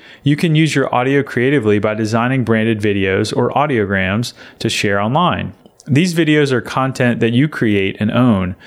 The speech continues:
rather than relying on individual platforms to dictate how your brand will look online. Here's how. First, you'll have to create your own room and get an audio file after you hold a conversation in it. To create the room, you'll have to, number one,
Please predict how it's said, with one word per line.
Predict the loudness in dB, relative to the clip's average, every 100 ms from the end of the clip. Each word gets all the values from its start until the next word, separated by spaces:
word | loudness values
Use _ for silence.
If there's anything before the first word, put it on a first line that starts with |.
| -20 -8
rather | -4 0 0
than | 0 0
relying | 2 2 2 2 2
on | 0
individual | 2 2 2 2 0
platforms | 0 -6 -4 0 0 0
to | -2
dictate | -2 -2 -2 -2 -2
how | -4 -2
your | -2 0
brand | 0 2
will | 2
look | 0 0
online. | 0 2 2 0 -4 -8 -14 _ -20 _
Here's | 0 0 0
how. | -2 -2 -6 -16 _ _ _ _
First, | -4 0 2 0 -4 -14 _ _ 0
you'll | 2
have | 0 -2
to | -2
create | -2 0 0
your | 0 0
own | 2 4
room | 4 4 2 -2 -2
and | 0 0
get | 0
an | -2
audio | 0 0 2 0
file | 0 0 0 -2
after | -4 0 0
you |
hold | 2 2 0
a |
conversation | 0 -2 -2 -4 -4 -2 -2
in | 0 0
it. | 0 -4 -18 _ -20 -14 -6
To | -6
create | -2 0 2 0 0
the | 0
room, | 0 0 0 -2 -8 _ -6
you'll | -2 0
have | 0 -2
to, | -2
number | 0 2 2
one, | 2 2 2 0 -4